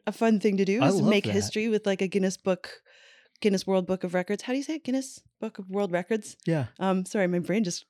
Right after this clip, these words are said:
Speaker 1: did a little twisty 'cause it's still thinking about mayonnaise. <laughs>
Speaker 2: <laughs>
Speaker 1: Um, I think it's neat. I think it's fun. I like the biggest ever kind of things all the time.
Speaker 2: I love the biggest ever of
Speaker 1: You know?
Speaker 2: anything.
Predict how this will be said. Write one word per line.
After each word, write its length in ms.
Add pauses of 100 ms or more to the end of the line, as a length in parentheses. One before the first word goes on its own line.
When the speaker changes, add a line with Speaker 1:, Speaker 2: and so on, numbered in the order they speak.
(220)
Speaker 1:
did 140
a 20
little 220
twisty 340
'cause 140
it's 100
still 140
thinking 220
about 160
mayonnaise. 420 (180)
<laughs> 160
Speaker 2:
<laughs> 140
Speaker 1:
Um, 600 (380)
I 80
think 140
it's 100 (140)
neat. 160 (140)
I 40
think 140
it's 80
fun. 220
I 100
like 160
the 80
biggest 300
ever 340
kind 180
of 160 (320)
things 300
all 140
the 80
time. 320
Speaker 2:
I 20
love 380
the 80
biggest 320
ever 220
of 80
Speaker 1:
You 100
know? 160
Speaker 2:
anything. 180